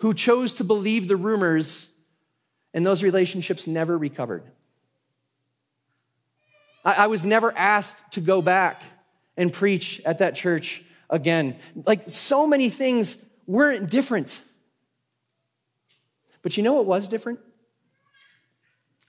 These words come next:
Me. I was different. And that changed everything.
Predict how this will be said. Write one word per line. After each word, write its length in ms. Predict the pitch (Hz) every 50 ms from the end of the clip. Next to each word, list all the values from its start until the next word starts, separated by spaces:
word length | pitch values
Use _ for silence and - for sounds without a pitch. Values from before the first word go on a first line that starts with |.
| _ _ _
Me. 340 | - 165 190 143 - - - _ _ _ _ _ - _ _ _ _ _ _ _ _ _ _ _ _ _ _ _ _ _ _ _ _ _ _ _ _ _ _ _ _ _ _ _ _ _ _ _ _ _ _ _ _ -
I 120 | 185 190
was 160 | 180 156 127
different. 340 | 113 123 - - 82 73 - - _ _ _ _ _ _ _ _ _ _ _ _ _ _ _ _ _ _ _ _ _ _ _ _ _ _ _ - _ _ -
And 100 | 147 160
that 140 | 170 175 -
changed 420 | - 185 175 170 160 139 - - - - _ _ _ _ -
everything. 460 | 156 139 135 120 113 - 92 -